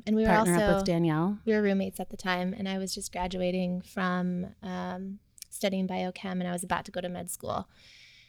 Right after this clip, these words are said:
Speaker 1: And my story is much more around body image issues. I've been dieting, I think, since I was, like, nine years old.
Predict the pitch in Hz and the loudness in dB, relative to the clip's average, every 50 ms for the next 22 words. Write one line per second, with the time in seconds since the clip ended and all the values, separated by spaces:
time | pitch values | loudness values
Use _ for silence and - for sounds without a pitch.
0 | _ _ _ - - 208 208 208 208 208 202 202 208 - - 220 226 240 233 - | _ _ _ 2 4 6 8 8 6 6 4 4 2 2 6 6 6 6 6 6
1 | 285 269 269 269 247 220 220 214 202 - - 208 202 196 196 196 196 190 190 185 | 6 8 8 8 6 6 4 2 2 2 4 4 6 6 6 6 4 4 4 4
2 | 185 185 185 185 185 185 185 - - - 185 180 185 185 190 190 190 190 - 190 | 4 4 4 4 2 0 0 -2 0 2 2 4 4 4 4 4 4 2 2 0
3 | 190 - - - 190 185 185 185 185 180 - - - - - - 220 208 196 190 | -2 -2 -4 -4 -4 -4 -4 -4 -6 -6 -8 -10 -10 -12 -10 -6 -4 -4 -2 0
4 | 220 214 214 214 202 202 - 185 180 180 190 190 190 196 196 196 190 190 180 - | 2 4 4 4 4 2 2 2 4 4 4 4 4 4 4 4 4 2 2 0
5 | - 196 185 190 208 - - - - - - - - 202 196 - 190 185 185 185 | 2 2 2 2 0 -2 -8 -18 -20 -18 -8 -4 -2 -2 0 0 0 -2 -2 -2
6 | 185 - - 185 180 - - 208 185 180 180 180 180 180 175 175 180 175 175 165 | -4 -4 -8 -8 -10 -8 -6 -4 -2 0 2 2 2 2 2 2 2 0 -2 -2
7 | 170 185 208 226 - | -2 -2 -2 -4 -6